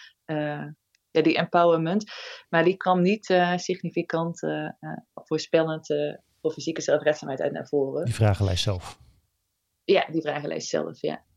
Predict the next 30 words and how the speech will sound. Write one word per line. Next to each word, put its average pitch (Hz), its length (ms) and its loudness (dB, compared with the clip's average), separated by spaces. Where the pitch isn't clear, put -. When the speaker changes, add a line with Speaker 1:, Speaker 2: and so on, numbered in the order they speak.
Speaker 2:
Oké. 127 220 -4
Zijn 117 220 -4
daar, 117 160 2
zijn 120 160 2
daar 117 120 2
nog 113 160 0
recente 139 400 0
inzichten 135 440 -2
in? 156 200 -6
Dat 117 160 -4
je 117 80 -4
zegt 117 200 -4
van, 123 120 -6
nou, 113 160 -2
voor 104 160 -6
wat 107 160 0
betreft 107 340 -8
die 117 120 -8
empowerment, 110 680 -2
eh, 101 560 -2
zou 101 160 -6
je 98 80 -4
dit 95 160 -4
en 98 80 -6
dit 98 160 -10
kunnen 110 200 -8
gebruiken 104 400 -6
in 104 60 -8
de 98 60 -8
praktijk? 107 400 -14